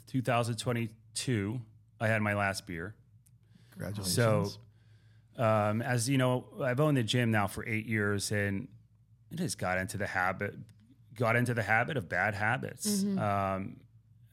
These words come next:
Speaker 1: and I just, you know, woke up and I was like, you know, "I think this is it. I don't wanna feel like this anymore. I feel like shit. I'm not,
Speaker 3: Mm-hmm.
Speaker 1: um,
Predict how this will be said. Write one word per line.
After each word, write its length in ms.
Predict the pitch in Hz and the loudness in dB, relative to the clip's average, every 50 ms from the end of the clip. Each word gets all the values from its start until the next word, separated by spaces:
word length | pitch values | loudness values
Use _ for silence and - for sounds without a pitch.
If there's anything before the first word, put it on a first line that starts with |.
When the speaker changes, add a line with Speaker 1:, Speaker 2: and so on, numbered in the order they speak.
| - - - - - - - - - - | -18 -14 -14 -14 -14 -14 -18 -20 -16 -12
Speaker 1:
and 120 | - 107 107 | -8 -6 -4
I 80 | 107 | -4
just, 480 | 110 107 110 104 - - - - - - - - - - - - | -4 -2 -4 -2 -4 -4 -6 -8 -14 -20 -20 -20 -20 -16 -8 -4
you 60 | 104 | -2
know, 100 | 101 101 | 0 0
woke 280 | 98 113 113 104 - | 2 0 0 0 0
up 280 | 117 113 117 - - - - - - - - | 0 -2 -2 -2 -6 -14 -20 -20 -20 -12 -8
and 100 | 123 110 | -6 -4
I 20 | |
was 120 | 107 98 98 | -4 -4 -4
like, 180 | 98 98 - - - - 107 | -6 -6 -8 -12 -18 -18 -14
you 160 | 107 110 104 - - - - - - - - - - - - - - - - | -12 -12 -12 -14 -18 -20 -20 -20 -20 -20 -20 -20 -20 -20 -20 -20 -20 -12 -8
know, 80 | 120 | -8
"I 40 | 104 | -6
think 180 | - - 131 113 | -2 -2 -2 -2
this 160 | 127 117 - 113 | -2 -2 -2 -2
is 140 | 98 - | -2 -2
it. 260 | 107 131 135 - - - - - - _ - - - - - - | -2 -2 -2 -4 -6 -12 -18 -20 -20 _ -20 -20 -20 -20 -12 -6
I 60 | 98 104 | -2 -2
don't 80 | 123 131 | 0 0
wanna 140 | 127 110 | 0 -2
feel 220 | - - 127 123 117 | -2 -2 -2 0 0
like 160 | 107 101 95 | 0 -2 -2
this 220 | 90 104 - - | -2 -4 -4 -4
anymore. 280 | - 98 98 92 98 107 | -4 -4 -4 -4 -4 -4
I 20 | |
feel 180 | 104 - 113 104 | -4 -4 -4 -4
like 120 | 95 92 | -4 -4
shit. 360 | - - - 117 113 123 - - - | -6 -6 -2 0 0 -2 -2 -4 -6
I'm 100 | 104 92 | -4 0
not, 280 | 95 104 104 104 95 95 180 - - - _ - | 0 2 2 2 0 -2 -4 -10 -14 -14 _ -4
Speaker 3:
Mm-hmm. 40 | 95 | -2
Speaker 1:
um, 500 | 92 92 90 90 90 87 90 90 - | -2 0 0 0 -2 -2 -4 -8 -10